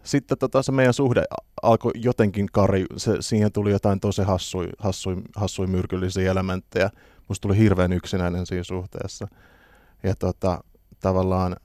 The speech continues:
pi-, pidän itse, siis mä oon, mä oon suhteellisen flirttityyppi, mutta kyllä sitten siinä vaiheessa, kun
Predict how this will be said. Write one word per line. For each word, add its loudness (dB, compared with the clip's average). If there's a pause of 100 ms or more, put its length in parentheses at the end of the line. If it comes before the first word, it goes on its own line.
(580)
pi-, 0
pidän 6
itse, 0
siis 0
mä 6
oon, 2
mä 2
oon 4
suhteellisen 0
flirttityyppi, -4
mutta -6
kyllä -4
sitten -12
siinä 0
vaiheessa, 0
kun -10